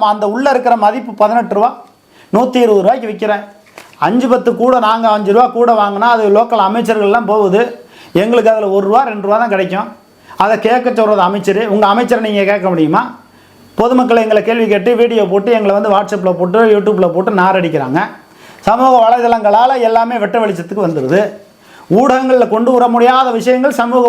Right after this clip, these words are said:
ஊடகங்கள்ல வருது. அப்ப இதற்கெல்லாம் என்ன காரணம்? யாரை நீங்கள்லாம் அடக்கி ஒடுக்கி வைத்திருக்கிறது திராவிட முன்னேற்ற கழகம்? நம்ம அனைத்து இந்திய அண்ணா திராவிட முன்னேற்ற கழகத்துல நேர்மையான ஆட்சி நடந்தது என்று நாம சொல்லவில்லை. இரண்டு கட்சியிலுமே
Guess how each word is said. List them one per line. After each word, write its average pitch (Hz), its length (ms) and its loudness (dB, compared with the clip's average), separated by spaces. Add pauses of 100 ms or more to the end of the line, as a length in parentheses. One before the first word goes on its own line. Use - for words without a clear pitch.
ஊடகங்கள்ல 208 580 0
வருது. 151 260 -2 (560)
அப்ப 247 240 0
இதற்கெல்லாம் 269 540 0
என்ன 311 220 0
காரணம்? 277 460 0
யாரை 285 440 2
நீங்கள்லாம் 269 420 2
அடக்கி 285 280 -2
ஒடுக்கி 277 320 -2
வைத்திருக்கிறது 247 540 0
திராவிட 233 320 2
முன்னேற்ற 208 340 -4
கழகம்? 180 300 -2 (1120)
நம்ம 180 180 0
அனைத்து 240 320 -2
இந்திய 262 180 4
அண்ணா 254 240 0
திராவிட 254 320 0
முன்னேற்ற 247 360 -2
கழகத்துல 240 380 0
நேர்மையான 262 520 0
ஆட்சி 240 320 -2
நடந்தது 254 420 0
என்று 247 160 -2
நாம 254 220 0
சொல்லவில்லை. 240 440 0 (640)
இரண்டு 262 440 2
கட்சியிலுமே 262 600 0